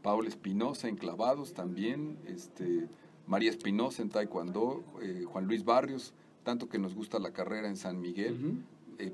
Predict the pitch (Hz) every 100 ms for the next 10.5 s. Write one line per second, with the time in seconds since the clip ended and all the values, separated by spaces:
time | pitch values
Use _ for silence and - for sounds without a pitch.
0 | - - 113 - 120 101 107 151 156 123
1 | 107 113 120 101 92 87 101 107 113 127
2 | 165 156 - 98 - - 90 87 87 -
3 | - - - 180 165 165 160 - 147 156
4 | 151 110 - 92 87 90 90 - 180 165
5 | 131 160 160 156 143 113 107 131 135 135
6 | 131 120 - 143 180 - - - - 104
7 | 123 143 139 113 107 104 107 120 131 131
8 | 107 101 131 175 - 110 95 98 92 90
9 | - 120 123 120 113 - 87 87 87 87
10 | 82 110 135 170 -